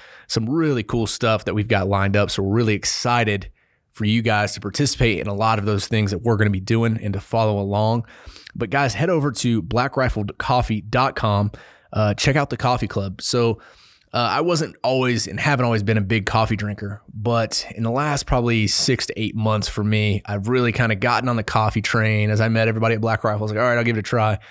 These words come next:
But I gotta say, of all the coffee I've ever tried, uh, over the years, I,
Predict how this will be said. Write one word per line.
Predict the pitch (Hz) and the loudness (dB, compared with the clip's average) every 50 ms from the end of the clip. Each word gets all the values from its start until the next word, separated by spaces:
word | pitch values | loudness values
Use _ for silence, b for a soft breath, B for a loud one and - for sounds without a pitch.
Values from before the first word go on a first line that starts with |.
| B B B B B B B | B B B B B B B
But | - 120 | -2 0
I | 131 | 2
gotta | 160 156 123 | 2 2 2
say, | - - 131 127 123 117 113 | 0 0 0 2 2 2 0
of | 104 107 101 65 | -2 -4 -6 -4
all | 67 117 127 123 | -2 0 0 0
the | 113 | 0
coffee | - - 120 113 104 113 107 | 0 0 0 2 2 0 0
I've | 104 104 | 0 0
ever | 107 104 104 | 0 -2 -2
tried, | - - 107 101 101 104 107 101 98 - b b b b b b b b - | 0 2 2 4 4 2 2 0 -4 -6 b b b b b b b b -6
uh, | - 107 107 | -4 -4 -2
over | - 135 131 120 120 | 0 0 0 2 2
the | 113 | 2
years, | 110 107 110 107 104 101 101 98 - - - _ _ _ _ _ _ _ _ - | 2 2 4 4 2 2 0 -2 -4 -6 -10 _ _ _ _ _ _ _ _ -10
I, | - 113 - | -8 -8 -8